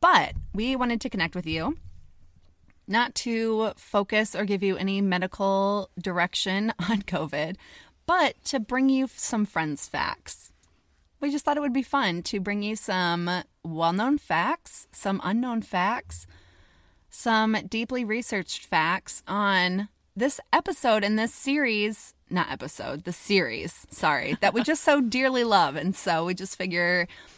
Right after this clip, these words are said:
Speaker 1: if you want to listen to mindless facts about friends, this is your episode.
Speaker 2: Yeah.
Speaker 1: Your bonus episode.
Speaker 2: Bonus.
Speaker 1: If not,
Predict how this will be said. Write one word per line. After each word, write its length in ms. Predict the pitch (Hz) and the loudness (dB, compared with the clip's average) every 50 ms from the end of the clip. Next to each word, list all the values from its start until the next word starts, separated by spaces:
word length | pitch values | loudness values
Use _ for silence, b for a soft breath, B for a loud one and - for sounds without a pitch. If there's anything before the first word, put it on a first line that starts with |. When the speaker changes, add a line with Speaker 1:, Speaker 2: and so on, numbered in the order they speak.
| B B - | B B -2
Speaker 1:
if 180 | 196 190 - 208 | -2 0 0 0
you 300 | 196 190 185 185 185 180 | 0 2 2 2 2 0
want 340 | 170 156 175 185 - - - | 0 0 0 0 -2 -4 -6
to 120 | - 220 | -6 -4
listen 400 | 180 185 185 - 214 196 202 202 | -4 -4 -4 -4 -4 -4 -2 -2
to 480 | - - 220 190 185 185 180 180 180 165 - | -2 0 2 2 2 2 2 0 -2 -2 -2
mindless 520 | 180 180 160 160 170 180 185 196 190 - | -2 -2 -2 -2 -2 -2 -4 -4 -6 -4
facts 320 | - 175 165 190 - - - | -4 -2 -2 -2 -2 -6 -6
about 260 | 214 196 190 - - | -4 -2 -2 -4 -4
friends, 600 | - 180 170 180 214 254 302 294 - - - - _ _ _ _ _ _ | -4 -2 -2 0 0 0 0 -2 -4 -10 -16 -18 _ _ _ _ _ _
this 240 | - 175 165 - - | -4 -4 -2 -2 -4
is 100 | 143 139 | -6 -4
your 140 | 160 135 - | -4 -4 -6
episode. 460 | 147 - 151 - - 123 - 151 151 170 - _ _ _ _ | -6 -10 -10 -10 -10 -10 -10 -10 -12 -14 -18 _ _ _ _
Speaker 2:
Yeah. 180 | - 208 233 240 - | -12 -12 -12 -12 -6
Speaker 1:
Your 120 | - 233 240 | -4 -2 -2
bonus 380 | 202 220 220 285 262 208 - - | 0 0 0 0 0 -2 -2 -4
episode. 540 | - - - 156 - - 135 139 147 165 - - _ | -10 -10 -10 -10 -8 -6 -8 -8 -8 -10 -14 -16 _
Speaker 2:
Bonus. 680 | 262 302 339 330 330 285 277 285 277 269 277 285 262 269 | -14 -12 -12 -10 -8 -8 -6 -6 -6 -6 -6 -6 -4 -2
Speaker 1:
If 220 | 277 285 285 - | -2 -2 0 0
not, 380 | 196 180 160 165 185 240 302 294 | 0 2 4 4 4 2 0 -2